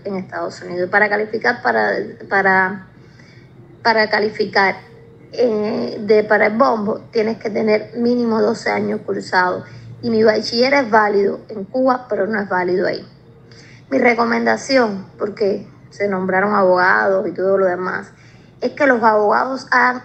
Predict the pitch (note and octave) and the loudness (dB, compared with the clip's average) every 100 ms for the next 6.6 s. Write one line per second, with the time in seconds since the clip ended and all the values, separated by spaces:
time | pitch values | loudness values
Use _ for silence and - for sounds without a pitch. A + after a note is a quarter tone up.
0 | - C4 C4 C#4 B3 A#3+ A#3+ B3+ A#3 A#3 | -4 -4 -2 -4 -2 -2 -2 -4 -2 0
1 | A3+ F#3+ - - - - - - - - | 0 -2 -4 -14 -20 -20 -20 -20 -20 -20
2 | - - - - A3+ A3+ A3+ B3 C#4 C4 | -20 -20 -4 2 2 2 2 2 2 2
3 | B3+ C4 C4 B3 - B3 A#3 B3 A#3 A3 | 0 0 0 -2 -2 0 0 0 0 2
4 | G#3+ A3 A3 G#3+ G#3 G3+ - - - A#3+ | 2 2 -2 -2 -4 -8 -18 -20 -2 0
5 | A#3 A3+ A3 G#3+ A3+ B3+ A#3+ A#3 B3 A#3+ | 0 0 0 2 0 -2 -6 -6 -4 -2
6 | A3+ A#3 G3+ G#3 G#3+ | -2 0 2 2 0